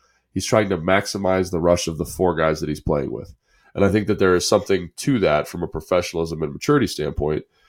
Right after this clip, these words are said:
that is very, very valuable. Now, Chase did a great job, like, on some of those inside going rogue moves.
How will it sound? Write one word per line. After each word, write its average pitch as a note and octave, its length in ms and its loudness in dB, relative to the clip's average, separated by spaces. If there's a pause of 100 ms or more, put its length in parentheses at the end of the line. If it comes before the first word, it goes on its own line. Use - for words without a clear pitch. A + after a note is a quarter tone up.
(180)
that G#2+ 100 6
is G#2 140 6
very, G2+ 280 6
very B2+ 200 8
valuable. C3 500 4
Now, A2 160 6
Chase C#3+ 280 2
did - 120 -4
a A#2 40 -4
great B2+ 220 4
job, - 440 4
like, F2+ 160 0
on F#2+ 100 2
some G#2+ 160 0
of G#2+ 60 -2
those G#2 180 2
inside G2+ 580 0
going F#2+ 260 4
rogue G2 320 4
moves. A#2 380 0